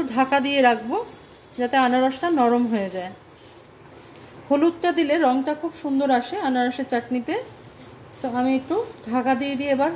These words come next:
পাঁচ মিনিটের জন্য। আনারসের চাটনিতে আমি একটা পাকা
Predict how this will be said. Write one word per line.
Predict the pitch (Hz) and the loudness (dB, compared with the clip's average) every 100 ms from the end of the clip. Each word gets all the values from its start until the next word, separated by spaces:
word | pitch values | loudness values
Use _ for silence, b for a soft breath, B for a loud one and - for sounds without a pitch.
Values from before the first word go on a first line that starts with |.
| - 262 | -2 0
পাঁচ | 254 - | 0 0
মিনিটের | 277 277 294 247 | -6 -4 -6 -2
জন্য। | 277 285 453 - - - - - - - - - - - - - - - - 254 | 0 0 -2 -6 -18 -20 -20 -20 -20 -20 -20 -18 -18 -20 -20 -20 -20 -18 2 4
আনারসের | 277 320 349 359 359 | 6 4 2 -2 -2
চাটনিতে | 349 330 277 - 349 294 | -2 0 -4 -2 -2 0
আমি | 269 285 | 0 -2
একটা | 285 320 320 | 0 -2 4
পাকা | 269 254 294 | 4 4 2